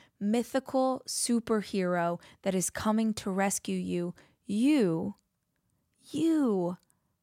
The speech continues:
are the hero of this story. And every single hero I have ever read about has had to fight some freaking dragons to save the princess.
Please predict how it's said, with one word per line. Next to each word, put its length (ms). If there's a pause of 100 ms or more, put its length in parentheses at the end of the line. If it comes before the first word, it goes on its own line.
(280)
are 180
the 140
hero 560
of 160
this 160
story. 560 (1600)
And 260 (460)
every 480
single 400
hero 680
I 120
have 260
ever 280
read 220
about 380 (960)
has 180
had 220
to 80
fight 420
some 200
freaking 480
dragons 840 (460)
to 100
save 240
the 80
princess. 720